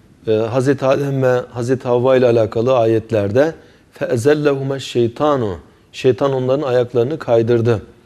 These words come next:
Yani o yasak ağaçtan yedirdi ve böylece onların ayağı kaydı. Kur'an-ı Kerim bize bunu anlatıyor. E, biz de onların torunlarıyız. Böyle olunca,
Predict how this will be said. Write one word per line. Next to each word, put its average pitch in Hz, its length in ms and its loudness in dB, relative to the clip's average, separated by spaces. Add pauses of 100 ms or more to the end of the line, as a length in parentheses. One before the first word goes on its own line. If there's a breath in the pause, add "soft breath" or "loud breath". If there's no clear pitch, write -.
(600 soft breath)
Yani 131 380 2 (140)
o 127 380 2
yasak 120 360 0
ağaçtan 117 540 0 (180)
yedirdi 127 580 0 (340 loud breath)
ve 131 160 2
böylece 135 360 4
onların 131 320 0
ayağı 117 380 0
kaydı. 110 420 0 (440)
Kur'an-ı 127 300 -2
Kerim 127 260 -6
bize 120 200 0
bunu 120 140 -2
anlatıyor. 117 600 -4 (760 soft breath)
E, 147 100 -2
biz 180 160 -2
de 196 60 2
onların 175 340 2
torunlarıyız. 156 920 2 (480)
Böyle 147 200 6
olunca, 151 480 2